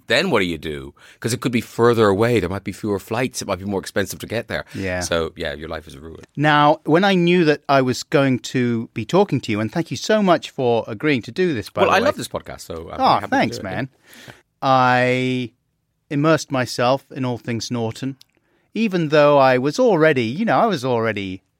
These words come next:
Speaker 2: a fan, so I was already immersed in a kind of superficial way.
Speaker 1: I feel you knew enough.
Speaker 2: Yeah, but then I went deeper.
Speaker 1: <laughs> God.
Speaker 2: I got the books, I got the autobiographies, I listened to the interviews.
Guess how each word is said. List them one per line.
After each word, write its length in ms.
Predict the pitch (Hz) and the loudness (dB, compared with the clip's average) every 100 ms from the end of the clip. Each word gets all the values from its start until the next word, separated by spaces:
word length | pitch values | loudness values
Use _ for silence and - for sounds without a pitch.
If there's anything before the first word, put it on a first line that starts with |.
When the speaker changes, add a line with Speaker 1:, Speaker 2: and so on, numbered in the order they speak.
| _ | _
Speaker 2:
a 100 | 95 | -20
fan, 420 | - 147 160 127 | -2 0 2 0
so 160 | - 123 | -2 0
I 60 | 120 | 0
was 120 | 123 | 2
already 320 | 160 123 117 | 0 2 0
immersed 540 | 107 127 120 107 - | 0 2 2 2 -2
in 80 | 110 | -4
a 80 | 101 | -4
kind 380 | - 110 101 98 | -4 -4 -4 -4
of 100 | 92 | -6
superficial 720 | - 123 - - 147 - 101 | -4 -4 -4 0 0 0 -4
way. 220 | 87 71 76 | -4 -6 -8
Speaker 1:
I 40 | |
feel 280 | - 220 147 | -8 -6 -6
you 140 | 107 | -6
knew 240 | 101 95 85 | -8 -6 -6
enough. 440 | 76 67 - - - | -6 -10 -14 -14 0
Speaker 2:
Yeah, 280 | 156 104 | 2 2
but 200 | 95 123 | 2 0
then 180 | 98 123 | 2 2
I 120 | 107 | 0
went 280 | 78 78 87 | -4 -10 -10
deeper. 400 | 87 95 - - | -8 -10 -10 -12
Speaker 1:
<laughs> 760 | - - - - _ _ - - | -12 -14 -20 -20 _ _ -20 -6
God. 120 | 202 | 0
Speaker 2:
I 140 | 170 | 0
got 340 | 160 254 170 - | 2 2 2 0
the 200 | 107 180 - | -6 -4 2
books, 580 | 233 214 165 - - | 6 6 4 0 -2
I 220 | 160 139 135 | 0 2 0
got 400 | 117 196 151 - | 2 2 2 0
the 160 | 131 | 0
autobiographies, 1300 | 139 135 131 113 123 202 233 196 185 190 170 151 139 | 2 0 -2 -2 2 4 2 0 -2 0 2 2 2
I 120 | 143 | 0
listened 420 | 160 160 - 135 | 0 -2 -4 -6
to 100 | - 127 | -4 -4
the 240 | 135 226 | -2 0
interviews. 640 | 254 214 190 202 180 139 | -2 -2 -4 0 0 0